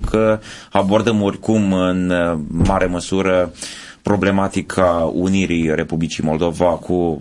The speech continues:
România și, înainte de a deschide telefoane, am să vă rog să ne răspundeți la o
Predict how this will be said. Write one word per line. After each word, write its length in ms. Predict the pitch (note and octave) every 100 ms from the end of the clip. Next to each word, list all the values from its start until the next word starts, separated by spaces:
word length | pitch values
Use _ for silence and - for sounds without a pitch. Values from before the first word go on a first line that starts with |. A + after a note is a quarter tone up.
| -
România 460 | F2+ E2+ F#2 G#2+
și, 120 | A2 G#2+
înainte 300 | G#2 G#2+ G2+
de 100 | G2
a 100 | F#2+
deschide 340 | F#2 - F#2+
telefoane, 560 | F#2+ F2+ - A2 A#2 A2+ - - -
am 240 | G#2 A2
să 640 | G2+ - G#2+ A2 G#2 G#2 G2
vă 100 | G#2
rog 140 | G#2
să 120 | -
ne 80 | G2+
răspundeți 800 | F#2 F#2 - G2+ G2 G2 - - G2 F#2 F#2 - D#2+
la 200 | G2 F#2+
o 160 | F2+